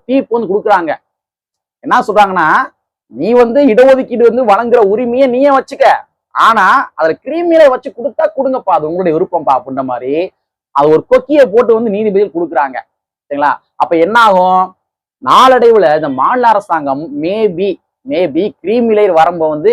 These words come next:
ஆட் பண்ணுவதற்கான வாய்ப்புகள் இருக்கு. ஆனா என்ன சொல்ல, நிறைய பேரு அவங்க கருத்து தானப்பா சொல்லியிருக்காங்க, கொடுக்கலாம் கொடுக்க வேணாம் அப்படின்றது உங்க, அவங்களுடைய கருத்து தானே சொல்லியிருக்காங்க.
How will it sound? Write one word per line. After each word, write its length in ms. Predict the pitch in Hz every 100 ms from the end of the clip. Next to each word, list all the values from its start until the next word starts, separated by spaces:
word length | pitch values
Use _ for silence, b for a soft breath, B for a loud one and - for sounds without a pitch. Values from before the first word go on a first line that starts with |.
| 208
ஆட் 300 | 139 202 -
பண்ணுவதற்கான 580 | 185 180 165 143 151 214
வாய்ப்புகள் 560 | 143 170 190 - 190 147
இருக்கு. 440 | 143 120 - 135 131 110 - _ _ _ -
ஆனா 160 | 226
என்ன 200 | 233 277
சொல்ல, 180 | 226 247
நிறைய 220 | 220 233
பேரு 240 | 208 233 262
அவங்க 220 | 185 240 -
கருத்து 320 | 233 294 339
தானப்பா 260 | 320 294 262 202
சொல்லியிருக்காங்க, 640 | 202 180 160 151 143 -
கொடுக்கலாம் 400 | 156 - 269 254
கொடுக்க 200 | 247 254
வேணாம் 240 | 247 233 233
அப்படின்றது 300 | 196 254 214
உங்க, 120 | 190
அவங்களுடைய 280 | 170 185 180
கருத்து 280 | 185 226 226
தானே 120 | 220
சொல்லியிருக்காங்க. 440 | 175 165 151 139